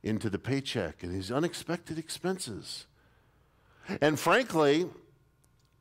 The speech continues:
I think that that expression, "earns wages to put it into a bag with holes," is a beautiful expression of just inflation and higher expenses, higher costs.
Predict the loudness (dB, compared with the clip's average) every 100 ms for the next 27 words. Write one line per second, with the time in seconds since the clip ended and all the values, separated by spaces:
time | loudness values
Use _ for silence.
0 | _ _ _ 2 6 6 4 2 2 4
1 | 0 4 6 6 4 0 -4 4 4 4
2 | 2 2 4 4 4 2 2 4 6 4
3 | 2 -2 -2 0 4 4 4 6 6 4
4 | 6 6 6 2 2 4 6 6 2 -2
5 | -4 4 4 4 4 4 6 4 4 2
6 | 2 2 4 4 2 0 2 0 -2 -8
7 | _ _ -2 0 0 2 2 2 0 0
8 | 2 2 2 2 -2 -2 -2 -2 -4 0
9 | 0 0 -4 -6 -8 -14 -16 -20